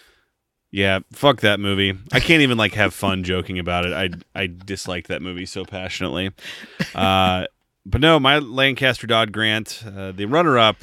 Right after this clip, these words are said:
the person who just missed out on the scholarship, was, uh,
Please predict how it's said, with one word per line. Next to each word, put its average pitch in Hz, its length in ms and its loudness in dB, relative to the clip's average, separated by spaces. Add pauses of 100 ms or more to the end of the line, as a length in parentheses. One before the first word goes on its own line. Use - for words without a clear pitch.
the 98 80 -10
person 110 320 -8
who 98 80 -6
just 98 180 -6
missed 101 240 -10
out 95 280 -4
on 92 180 -14
the 87 80 -14
scholarship, 87 800 -12 (680)
was, 90 380 -6
uh, 87 400 -4